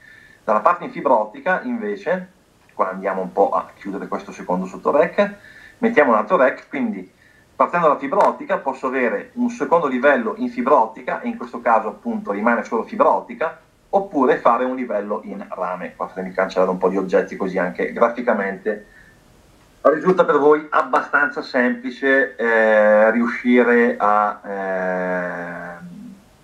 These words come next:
vedere un po' un attimino quali sono le configurazioni che è possibile gestire. Poi a valle appunto del rack sia per il rame che per la fibra ottica posso aggiungere il cosiddetto terzo livello, come dicevo già prima.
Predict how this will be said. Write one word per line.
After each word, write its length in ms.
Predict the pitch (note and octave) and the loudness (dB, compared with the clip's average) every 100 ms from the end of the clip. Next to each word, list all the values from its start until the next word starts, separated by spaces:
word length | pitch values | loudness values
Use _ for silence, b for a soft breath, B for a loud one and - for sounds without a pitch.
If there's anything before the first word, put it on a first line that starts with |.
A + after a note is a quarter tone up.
| _ _ _ _ _ _ _ _ _ _ _ _ _ _ - | _ _ _ _ _ _ _ _ _ _ _ _ _ _ -2
vedere 280 | D3 C#3+ | 2 4
un 120 | C3+ A#2 | 4 4
po' 80 | |
un 80 | B2 | 2
attimino 340 | A#2+ B2 A#2+ A#2 | 2 0 0 0
quali 160 | A#2 | -2
sono 200 | A2+ A2+ | -2 -4
le 80 | G#2+ | -4
configurazioni 520 | A#2 A2 A2 G#2 A2 | -4 -4 -4 -4 -4
che 80 | G#2 | -6
è 40 | |
possibile 460 | F#2 - G2+ G2+ - B B B B | -8 -10 -8 -8 -10 B B B B
gestire. 560 | G3+ A3 - B3 - - B B B _ | -8 -8 -6 -10 -10 -14 B B B _
Poi 380 | - G#3+ C3+ A#2 | 2 4 2 -2
a 140 | B2 C3 | 0 2
valle 720 | D3+ F#3 F#3+ F#3 F#3+ E3+ - _ _ _ _ _ | 2 2 0 -2 -2 -4 -10 _ _ _ _ _
appunto 500 | C3 - F3+ D#3 C3+ | -6 -4 -4 -2 0
del 280 | B2 D3 C#3+ | 4 4 4
rack 420 | D#3+ C#3 - - _ _ _ | 2 0 -4 -20 _ _ _
sia 300 | - - G3 | -18 -2 0
per 120 | E3+ D3+ | 0 2
il 120 | C#3 | 4
rame 280 | D3+ C3 A#2+ | 4 2 -4
che 80 | |
per 140 | B2 C3 | -4 -4
la 60 | |
fibra 280 | B2 C#3 C#3 | -2 0 4
ottica 300 | C3+ B2 A#2 | 2 0 -8
posso 260 | - - C3 | -6 -6 -6
aggiungere 600 | A#2+ D3+ C3+ A2+ G#2 - _ _ _ - | -4 -4 -2 -2 -4 -10 _ _ _ -8
il 180 | D3 - | -6 0
cosiddetto 540 | C#3+ C3 C#3 B2 A2+ | 0 2 0 -2 -2
terzo 300 | C#3+ B2 C#3 | 2 2 2
livello, 580 | A#2+ G2+ G2+ G2 E3 F#3 | 0 2 0 0 -2 -2
come 160 | A2+ G2+ | -4 -6
dicevo 300 | F#2 F#3 E3 | -6 -4 -2
già 100 | E3 | -2
prima. 580 | - F3+ E3+ G3 - | -4 -4 -2 -2 -8